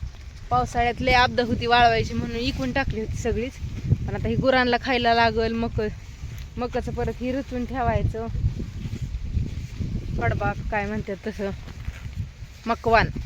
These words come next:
कडबा नाही, मकवान रचून ठेवायचं आणि मग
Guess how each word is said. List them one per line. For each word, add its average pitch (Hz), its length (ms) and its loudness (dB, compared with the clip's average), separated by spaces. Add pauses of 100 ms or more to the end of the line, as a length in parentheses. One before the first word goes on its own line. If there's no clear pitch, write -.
(160)
कडबा 202 260 -2
नाही, 190 140 -4
मकवान 208 500 -4
रचून 226 280 -4
ठेवायचं 226 460 -8 (840)
आणि 185 280 -2
मग - 120 -4